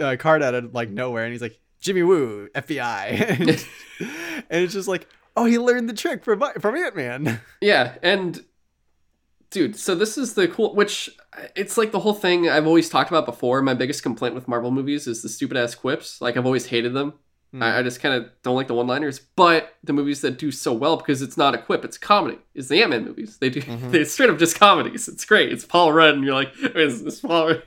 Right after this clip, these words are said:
Speaker 2: it's Paul Rudd." And, like, the banter between him and Jimmy Woo in Ant-Man Two
Speaker 1: Yeah.
Speaker 2: is, like, so good. It's ridiculous. And also Jimmy Woo,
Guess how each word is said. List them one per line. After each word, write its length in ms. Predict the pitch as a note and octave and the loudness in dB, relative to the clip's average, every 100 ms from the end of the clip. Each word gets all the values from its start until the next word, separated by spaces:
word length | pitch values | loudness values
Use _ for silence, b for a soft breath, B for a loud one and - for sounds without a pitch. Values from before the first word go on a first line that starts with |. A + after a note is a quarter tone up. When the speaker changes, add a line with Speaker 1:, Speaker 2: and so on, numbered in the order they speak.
| _ | _
Speaker 2:
it's 180 | - - | -20 0
Paul 220 | E3 D#3+ | 2 2
Rudd." 220 | F3+ C#3 | 0 -2
And, 160 | C3+ - B B F3+ | -6 -12 B B 0
like, 160 | F3 E3+ | 2 2
the 60 | |
banter 320 | D#3 D#3+ A#3 G3+ | 4 6 6 2
between 340 | E3 E3+ D#3 | 0 2 2
him 180 | D3+ F3+ | 2 0
and 120 | D#3+ | 0
Jimmy 260 | C3+ D#3 B2+ | 2 2 2
Woo 380 | C#3 A#2 A2 - b - | 0 0 -4 -12 b 4
in 80 | D3 | 4
Ant-Man 260 | D3 C3 | 4 0
Two 460 | B2 D3 B2+ A#2 B2+ b b | 0 -2 0 -2 -8 b b
Speaker 1:
Yeah. 200 | F3+ D#3 | -10 0
Speaker 2:
is, 200 | D#3 D#3 | 0 2
like, 360 | E3 C#3+ C3+ - | 2 2 0 -8
so 500 | - - F#3+ G#3 A#3+ | -8 -2 0 0 0
good. 500 | D#3+ F#3+ D3+ G#2 - | 0 4 4 2 -4
It's 240 | C#3+ D3+ - | -6 -6 -4
ridiculous. 840 | C3 B2 F#3 F3+ - C3+ G#2 - | -6 -4 -10 -8 -2 -2 -2 -6
And 160 | - D#3+ | -4 -2
also 240 | F3+ F3+ | -2 -4
Jimmy 280 | E3 F#3 A3 | -4 -4 -4
Woo, 520 | D3+ C3+ C3+ A#2 A2 | -2 0 0 0 -4